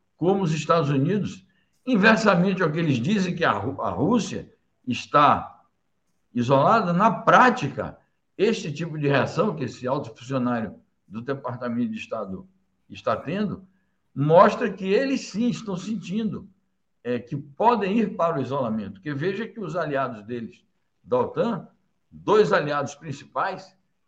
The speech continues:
que são a Alemanha e a França, que são os dois países mais poderosos da União Europeia,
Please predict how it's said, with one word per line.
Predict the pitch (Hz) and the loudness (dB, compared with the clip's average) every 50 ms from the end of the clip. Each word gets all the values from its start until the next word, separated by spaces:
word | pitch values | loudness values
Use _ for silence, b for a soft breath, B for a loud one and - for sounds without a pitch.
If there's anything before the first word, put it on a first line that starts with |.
| _ | _
que | - 127 | -12 -10
são | 113 - 147 147 147 | -8 -6 -6 -4 -2
a | 151 147 | 0 0
Alemanha | 147 139 135 120 120 123 123 120 117 117 | 0 0 0 2 2 2 2 2 0 -2
e | 113 110 | -4 -6
a | 104 90 | -6 -8
França, | - - - 135 180 233 - - - - - _ _ _ _ _ _ _ _ _ _ | -10 -8 -6 -4 -4 -4 -4 -6 -10 -14 -16 _ _ _ _ _ _ _ _ _ _
que | - 101 | -20 -16
são | 98 - 151 | -8 -6 -4
os | 123 104 | -4 -4
dois | 113 151 165 135 | -4 -4 -6 -6
países | 104 - 143 123 139 139 131 - - - - _ _ _ _ _ _ _ _ - | -4 -2 -2 0 0 0 -2 -4 -6 -14 -20 _ _ _ _ _ _ _ _ -10
mais | 98 107 135 170 180 143 | -6 -2 0 0 0 0
poderosos | - - 165 151 139 131 127 139 165 165 147 127 120 | 0 -2 -2 0 0 0 2 6 6 4 4 2 -2
da | 120 131 | -6 -4
União | 127 123 123 123 123 | -4 -2 -2 -2 -2
Europeia, | 117 104 - - 127 156 196 190 - - - - | -2 -4 -6 -4 -4 -4 -4 -6 -8 -12 -14 -20